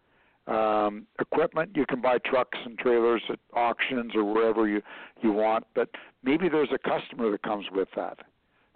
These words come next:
So those are all the things to check for. Um, I think that there's some really great opportunities out there for our listeners. There's an awful lot of people out there that are between the ages of, let's say,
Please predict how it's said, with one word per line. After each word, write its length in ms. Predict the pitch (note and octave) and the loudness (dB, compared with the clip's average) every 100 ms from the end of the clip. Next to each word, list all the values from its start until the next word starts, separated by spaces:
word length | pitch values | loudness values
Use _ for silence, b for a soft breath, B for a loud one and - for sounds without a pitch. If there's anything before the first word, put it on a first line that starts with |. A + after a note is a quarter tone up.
| - | -4
So 220 | D3 B2 A#2+ | 2 2 4
those 220 | C3+ D#3+ | 2 4
are 100 | E3 | 2
all 120 | C#3+ | 2
the 60 | C3+ | 0
things 240 | C3+ B2+ A2 | -2 -4 -6
to 220 | - A#2 G#2 | -2 0 0
check 200 | - C3 - - | -2 -2 -2 0
for. 280 | C#3 C#3 C#3 b b b _ | 2 2 -2 b b b _
Um, 540 | B2 A2+ G#2+ G#2 G#2 _ _ | 0 2 2 -2 -6 _ _
I 140 | B2 C3 | 0 2
think 260 | C#3 B2 - | 0 0 -4
that 100 | A#2 | 2
there's 160 | A#2 - | 0 0
some 400 | A2+ G#2 G#2 A2 | -6 -8 -8 -2
really 260 | D3 E3 D3+ | 0 2 2
great 280 | B2+ C3 B2 | 4 2 4
opportunities 800 | B2 - A#2+ B2+ B2 B2 A#2 B2 | 0 -2 -4 -2 -2 -4 -2 0
out 160 | A#2+ | 0
there 180 | - A#2+ | 2 0
for 140 | - A#2 | 2 0
our 220 | A2+ A2 | 2 2
listeners. 500 | A#2 - B2+ A#2+ A2+ - B B B | 0 -2 -4 -2 -2 -8 B B B
There's 220 | B2 A#2+ G2+ | 2 4 2
an 120 | G#2+ | 0
awful 320 | A2+ A#2+ B2+ | 0 2 2
lot 160 | B2+ B2+ | 4 2
of 100 | - | 0
people 320 | B2 - A#2 | -4 0 2
out 180 | A2+ - | 2 2
there 300 | A#2 A2+ A2+ | 2 4 4
that 140 | G#2+ G#2 | 2 2
are 80 | |
between 400 | G2 A2+ - A#2 | 0 -4 -8 -8
the 80 | A2 | -2
ages 360 | A2 A2 A2+ G2+ A2 | 0 2 2 2 2
of, 300 | G#2 G#2 G2+ B B B B A#2+ | 2 2 0 B B B B -6
let's 140 | - | -2
say, 180 | B2 | 0